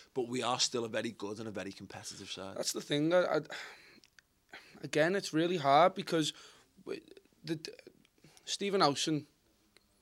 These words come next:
Speaker 2: he said something quite poignant to me yesterday with the, the Chelsea draw, and he said, 'cause I, I felt okay about it because, look, it's a draw against the champions, but he said, That's only a good point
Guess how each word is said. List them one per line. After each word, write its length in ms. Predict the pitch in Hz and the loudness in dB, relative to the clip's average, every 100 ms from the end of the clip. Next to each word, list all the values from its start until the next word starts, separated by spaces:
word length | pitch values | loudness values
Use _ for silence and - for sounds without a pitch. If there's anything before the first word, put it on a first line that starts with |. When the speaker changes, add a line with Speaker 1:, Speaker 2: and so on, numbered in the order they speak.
| _ | _
Speaker 2:
he 60 | 139 | -6
said 260 | - 147 135 | 4 4 4
something 440 | - 147 143 127 _ | 0 0 -2 -4 _
quite 240 | - 139 | 0 0
poignant 360 | - 131 127 127 | 0 -6 -6 -6
to 100 | 139 | -6
me 100 | 139 | -6
yesterday 400 | 131 - 147 127 - - - _ _ - | -6 -6 -6 -6 -10 -20 -20 _ _ 0
with 200 | 131 - | 0 0
the, 460 | 127 120 117 117 - | -2 -2 -6 -10 -10
the 100 | - | -6
Chelsea 360 | - 131 123 - | 0 0 -2 -6
draw, 320 | 131 135 135 135 _ _ - | -2 0 0 -2 _ _ -8
and 80 | 127 | -6
he 40 | |
said, 280 | - 131 123 _ _ _ _ | 0 -2 -2 _ _ _ _
'cause 180 | - 143 | -4 0
I, 120 | 156 - - | 0 0 -2
I 120 | 160 | -2
felt 360 | 156 185 175 - _ | 4 6 6 2 _
okay 400 | 151 160 - 139 | 0 2 4 4
about 340 | 131 135 131 - | 6 2 2 0
it 160 | 143 | -4
because, 540 | 139 - 131 117 - - _ _ _ - | -4 -4 -4 -4 -8 -8 _ _ _ -8
look, 240 | 127 - | -8 -8
it's 160 | 139 - | -10 -8
a 40 | |
draw 220 | 117 127 | -4 -2
against 320 | 123 123 123 - | -2 -4 -6 -6
the 60 | |
champions, 580 | - 123 - 135 135 139 - - _ | -6 -6 -4 -4 -4 -6 -12 -20 _
but 80 | 135 | -2
he 60 | |
said, 340 | 135 147 139 131 _ _ - - | 4 6 6 2 _ _ -20 -6
That's 180 | 151 170 | -2 0
only 200 | 165 180 | 2 2
a 40 | |
good 320 | 160 170 156 | 2 0 -2
point 420 | - 143 165 165 | -4 -2 -2 -4